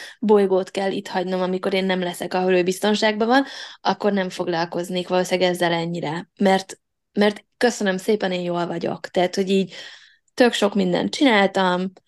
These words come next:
még lehetne persze egy csomót utazni, meg lehetne még egy csomót, ö, bulizni, meg nem tudom,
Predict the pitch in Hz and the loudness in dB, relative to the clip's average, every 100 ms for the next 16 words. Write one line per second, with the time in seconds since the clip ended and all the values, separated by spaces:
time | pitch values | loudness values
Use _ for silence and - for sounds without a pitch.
0 | _ - 220 208 214 190 180 185 - 175 | _ 0 2 4 4 2 -2 -4 -4 -6
1 | - - 190 170 156 131 254 151 180 180 | -6 -2 0 0 2 0 2 0 0 -2
2 | 170 160 175 180 180 185 170 165 170 - | 0 2 2 0 -4 -6 -6 -6 -6 -6
3 | - 175 170 - - 143 - 214 269 233 | -4 -4 -4 -4 -2 -2 -2 2 4 6
4 | 208 202 190 180 131 214 247 247 214 202 | 6 4 2 2 0 2 2 2 4 2